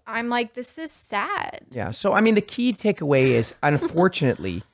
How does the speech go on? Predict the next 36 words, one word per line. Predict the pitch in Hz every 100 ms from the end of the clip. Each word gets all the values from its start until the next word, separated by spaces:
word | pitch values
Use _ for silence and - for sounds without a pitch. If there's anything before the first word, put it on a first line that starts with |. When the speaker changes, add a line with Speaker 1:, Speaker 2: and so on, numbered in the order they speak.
| _ -
Speaker 2:
unless | 127 135 135
you |
have | 131
an | 120 123
incredible, | 135 - - 170 160 160 139 120 - -
incredible | 120 - 143 139 127
degree | 113 104 104 107
of | 98
awareness, | 92 90 85 64 -
which | - 214
most | 226 -
people | 143 117
don't, | 98 95 80 107 -
Speaker 1:
No. | 214 - - 233 _ -
Speaker 2:
which | 143
would | 156 131
be | 135
like, | 127 -
"I | 151
can | 151 185
look | 160
at | 170
these | 147 139
images | 131 123 123 120 -
and | 123 120
I | 117
can | 123
still | 107 - 113
not | 107 101
be | 98
affected." | 92 - 95 - 80 73 -
The | 151
overwhelming | 180 208 170 156 151
majority | 139 120 123 117
of | 110
humans | - 110 101 87